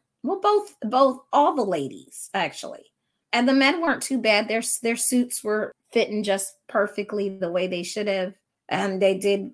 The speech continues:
go back and get appropriate coloring for suits and things. Like I said, my only critique about cinematography is that it was, and was lighting. It was a little bit too dark for me most of the movie.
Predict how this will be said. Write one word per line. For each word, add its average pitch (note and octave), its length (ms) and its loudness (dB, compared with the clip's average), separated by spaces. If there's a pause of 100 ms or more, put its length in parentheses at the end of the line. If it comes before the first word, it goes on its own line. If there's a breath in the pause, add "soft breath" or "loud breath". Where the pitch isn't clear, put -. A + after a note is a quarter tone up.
go G#3+ 200 2
back F#3 320 2
and G#3 100 -4
get F#3+ 140 0
appropriate F#3 600 0
coloring F#3+ 840 0
for F#3+ 160 -2
suits G3+ 640 -4
and F3+ 180 -6
things. F3+ 640 -6 (340)
Like A3+ 140 4
I - 20 2
said, A#3 160 2
my B3+ 160 4
only G#3+ 300 0
critique G3 520 -4
about E3 340 0 (180)
cinematography F3 640 -2
is D#3+ 100 -6
that E3 140 0
it D3+ 80 -2
was, D#3 140 -8
and E3 260 -6
was E3+ 180 -4
lighting. D3+ 560 -2
It E3+ 120 -6
was G3 340 -4
a F3+ 80 -4
little G#3+ 220 -4
bit G#3+ 220 -4
too - 180 -6
dark D3+ 340 -4
for B2+ 100 -6
me C#3+ 220 -4
most D#3 320 -6
of C3 80 -8
the C3+ 40 -4
movie. C#3+ 440 -6